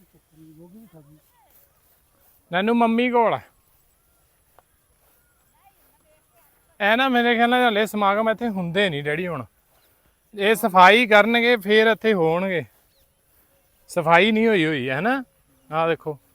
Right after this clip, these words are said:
Speaker 2: ਸਫਾਈ ਕਰਨਗੇ ਫੇਰ। ਉਹ ਉੱਥੇ ਬਹਿੰਦੇ ਨੇ ਬਾਬਾ ਜੀ, ਉਹ ਉੱਥੇ।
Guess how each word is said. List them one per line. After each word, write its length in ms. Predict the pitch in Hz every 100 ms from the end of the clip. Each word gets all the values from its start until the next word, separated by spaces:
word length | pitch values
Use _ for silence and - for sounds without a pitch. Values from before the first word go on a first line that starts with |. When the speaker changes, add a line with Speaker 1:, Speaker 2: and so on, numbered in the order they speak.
| _ _ _ _ _ _ _ _
Speaker 2:
ਸਫਾਈ 480 | 131 156 151 170 196
ਕਰਨਗੇ 340 | 185 185 220
ਫੇਰ। 280 | 180 180 175
ਉਹ 280 | 185 240 269
ਉੱਥੇ 200 | 277 277
ਬਹਿੰਦੇ 300 | 202 208 226
ਨੇ 80 | 240
ਬਾਬਾ 280 | 240 180 185
ਜੀ, 80 |
ਉਹ 140 | 196 214
ਉੱਥੇ। 220 | -